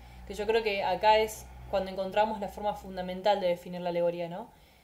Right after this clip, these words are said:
Eh, la lectura atenta de determinados textos literarios y después un análisis de lo que ustedes creían que, que estaba hablando ese texto, fuera de, de lo que contaba en sí,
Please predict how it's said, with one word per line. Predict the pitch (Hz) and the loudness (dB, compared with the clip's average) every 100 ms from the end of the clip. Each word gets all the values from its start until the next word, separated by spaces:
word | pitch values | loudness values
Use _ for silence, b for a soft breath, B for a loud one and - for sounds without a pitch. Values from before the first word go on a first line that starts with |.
| B | B
Eh, | - 185 180 | -12 -8 -6
la | 180 | 0
lectura | 185 180 214 208 | 2 0 2 2
atenta | 190 220 226 220 208 208 | 2 0 0 0 0 0
de | 202 | -6
determinados | 185 185 185 196 190 | -6 -6 -6 -6 -8
textos | 220 - 202 | -10 -14 -14
literarios | 196 196 208 240 240 | -10 -6 -2 -4 -4
y | |
después | 180 202 220 - B B - | -8 -6 -8 -10 B B -10
un | 233 | -4
análisis | 240 233 254 269 262 - - | -2 0 0 -2 -8 -10 -14
de | 196 | -10
lo | 196 | -8
que | 190 | -8
ustedes | 180 240 240 233 | 0 2 2 0
creían | 220 208 220 226 240 254 b b b b _ _ | -6 -4 0 0 -2 -4 b b b b _ _
que, | - 185 170 - | -8 -4 -4 -6
que | 175 | -10
estaba | - 226 | 4 6
hablando | 214 214 202 | 6 0 -6
ese | 185 | -6
texto, | 185 185 185 | -6 -6 -10
fuera | 175 - 240 247 | -6 2 6 6
de, | 196 165 | 4 0
de | 180 | -2
lo | 180 | -4
que | 180 | -6
contaba | 180 190 233 226 | -8 0 2 0
en | 202 | -2
sí, | 269 302 | -8 -8